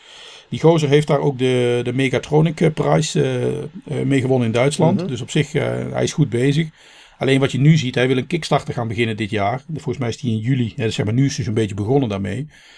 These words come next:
Speaker 1: Eh, om dat ding te gaan produceren. Risico wat je natuurlijk nu wel loopt, is een beetje hetzelfde risico als wat je gezien hebt bij de Fidget Cube, hè. Ik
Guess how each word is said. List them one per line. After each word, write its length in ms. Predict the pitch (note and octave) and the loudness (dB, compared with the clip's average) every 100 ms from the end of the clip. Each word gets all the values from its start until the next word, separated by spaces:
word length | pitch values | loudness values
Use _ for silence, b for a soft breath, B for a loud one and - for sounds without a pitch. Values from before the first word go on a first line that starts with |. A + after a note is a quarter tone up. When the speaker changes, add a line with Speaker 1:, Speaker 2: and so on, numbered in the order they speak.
| B B - | B B -8
Speaker 1:
Eh, 340 | A2 A2 A2 | -2 0 0
om 140 | - C#3+ | 0 2
dat 100 | A#2+ | 2
ding 140 | B2 | 0
te 60 | - | -2
gaan 100 | A2+ | -6
produceren. 760 | B2 A#2 - A2+ A2+ B2 D3 b b b b b | -2 -2 -2 0 0 2 0 b b b b b
Risico 440 | - B2 D3+ D3+ C#3 | -4 4 4 4 2
wat 160 | C3 | 0
je 60 | C3+ | -2
natuurlijk 300 | B2+ C3 B2 | -4 -2 -2
nu 60 | A2+ | 2
wel 80 | C#3+ | 4
loopt, 420 | C3+ G#2+ B2 - - _ | 4 2 -2 -10 -20 _
is 140 | G#2+ | -6
een 80 | A2 | -2
beetje 240 | A#2 B2 | 0 0
hetzelfde 320 | A2 D3 D3+ A2+ | 0 2 2 2
risico 260 | A2+ G2+ | -2 -4
als 100 | A2+ | -4
wat 160 | A#2+ - | -2 -4
je 60 | |
gezien 220 | G#2 A2+ B2 | -4 -2 -2
hebt 160 | A2 | -2
bij 120 | A#2 | -2
de 200 | A2 A2 | 0 0
Fidget 320 | G#2+ D3+ A#2+ - | 2 0 0 -4
Cube, 320 | B2 A2 - | -4 -4 -6
hè. 20 | |
Ik 80 | C#3+ | -10